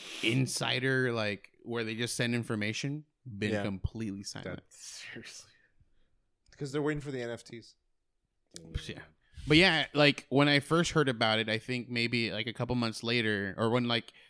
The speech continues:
Speaker 1: they first announced, or they showed really
Speaker 2: Yeah.
Speaker 1: good amount of gameplay, or
Speaker 2: That one year, the trailer and
Speaker 1: the
Speaker 2: everything.
Speaker 1: C G, yeah. I, on Ubisoft's, like, on the P C, I bought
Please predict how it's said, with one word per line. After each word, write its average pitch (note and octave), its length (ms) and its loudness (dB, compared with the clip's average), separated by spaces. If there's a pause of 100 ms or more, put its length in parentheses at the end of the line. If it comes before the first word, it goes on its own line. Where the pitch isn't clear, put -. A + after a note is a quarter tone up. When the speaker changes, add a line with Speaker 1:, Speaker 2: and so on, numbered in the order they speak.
Speaker 1:
they A#2 100 0
first C3+ 300 0
announced, A2 420 -4
or G#2 320 0 (280)
they B2+ 120 4
showed C#3 300 6
really C3+ 260 8
Speaker 2:
Yeah. A#2 100 2
Speaker 1:
good C3+ 260 8
amount A#2 280 2
of G#2+ 120 -6
gameplay, A2 340 -2
or G#2 220 2
Speaker 2:
That C3+ 160 4
one C#3 180 0
year, A#2 180 -4
the G#2 120 -12
trailer G#2+ 320 -6
and G2+ 80 -6
Speaker 1:
the A2+ 100 0
Speaker 2:
everything. C3 200 2
Speaker 1:
C A2+ 40 -4
G, A2+ 220 2
yeah. G#2 220 4 (340)
I, B2+ 560 8 (720)
on D3+ 260 8
Ubisoft's, C#3 880 6
like, A#2+ 300 -2
on A#2 180 2
the A2 60 0
P B2+ 180 0
C, C3+ 240 -4
I A2+ 100 -4
bought G#2+ 440 -4